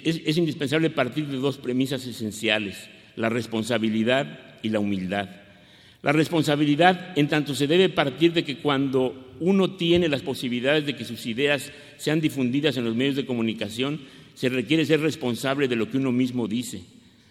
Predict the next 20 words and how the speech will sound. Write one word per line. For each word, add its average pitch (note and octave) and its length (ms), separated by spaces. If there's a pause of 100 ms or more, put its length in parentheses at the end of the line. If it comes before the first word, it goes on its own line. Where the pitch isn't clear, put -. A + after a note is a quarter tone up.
(300)
¿Alguien F#3+ 400
ha F#3 60
leído E3+ 320
alguna D#3 340
vez D3+ 340
a B2+ 80
un D3+ 140
intelectual C#3+ 580
de C#3+ 80
renombre B2+ 520
que A#2 100
escriba C#3 560 (300)
un D3 160
señalamiento C3 560
autocrítico? A#2+ 720 (640)
Que B2+ 140
diga, D3+ 340 (280)
"Perdón, C#3 480
me B2+ 100
equivoqué, A#2 920